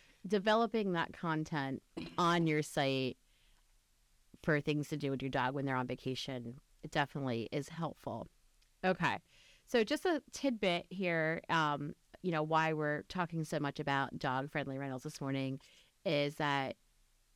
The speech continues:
Speaker 2: in the last week alone,
Speaker 1: Mm-hmm.
Speaker 2: the Google Trends has seen a twenty percent increase, um, of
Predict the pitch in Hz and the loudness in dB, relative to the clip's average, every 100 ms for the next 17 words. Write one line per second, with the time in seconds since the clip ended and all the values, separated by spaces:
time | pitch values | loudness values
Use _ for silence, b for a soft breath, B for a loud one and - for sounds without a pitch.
0 | - 185 190 175 175 180 226 - 180 147 | -2 0 2 2 2 4 2 -2 -6 -4
1 | 170 254 240 175 151 165 220 120 98 165 | -2 0 2 0 0 0 -2 -4 -6 -10
2 | 156 - 165 165 156 156 151 - _ - | -10 -6 0 2 4 2 0 -6 _ -6
3 | 185 208 226 202 196 180 175 175 160 - | 0 2 2 0 -2 0 -2 -2 -4 -4
4 | - - - - 180 170 160 - 175 175 | -14 -20 -8 -2 0 0 -2 -4 -2 -2
5 | 175 185 - 160 151 - 147 151 - 143 | -2 -4 -4 -4 -4 -4 -2 -2 -2 -2
6 | 135 139 - - b b b b _ - | -2 -4 -8 -18 b b b b _ 0
7 | 139 131 127 - - _ - 156 143 | 2 2 -2 -6 -12 _ -2 0 0